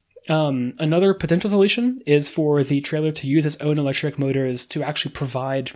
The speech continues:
like, power for the vehicle, like, actually drive and provide torque to the ground.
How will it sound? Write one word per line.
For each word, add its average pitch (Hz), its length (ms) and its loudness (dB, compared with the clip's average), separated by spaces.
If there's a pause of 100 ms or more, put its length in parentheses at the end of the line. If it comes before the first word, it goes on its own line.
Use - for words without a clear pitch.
(200)
like, - 240 -6
power 135 320 -4
for - 100 -4
the 170 100 2
vehicle, 180 640 -2
like, 127 100 -8
actually 135 380 -2
drive 127 640 -2
and 120 180 -8
provide 123 420 -6
torque 135 220 -4
to - 100 -2
the 123 100 -4
ground. 120 440 -6